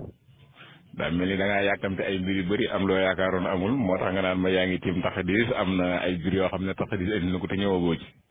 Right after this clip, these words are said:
Sëñ bi nañ waxtaan rek. Li ma lay wax mooy, bi may leeral nee naa la,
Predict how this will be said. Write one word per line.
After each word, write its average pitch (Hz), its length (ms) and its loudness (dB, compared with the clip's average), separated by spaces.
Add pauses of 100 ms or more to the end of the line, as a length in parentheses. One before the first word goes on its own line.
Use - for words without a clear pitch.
(100)
Sëñ 107 180 0
bi 104 80 2
nañ 110 140 2
waxtaan 104 360 2
rek. 80 140 -2 (1500)
Li 98 180 0
ma 123 100 2
lay 120 460 4
wax 104 200 2
mooy, 101 360 2 (540)
bi 104 80 -2
may 120 180 0
leeral 101 360 0
nee 104 120 -2
naa 98 220 0
la, 82 120 -2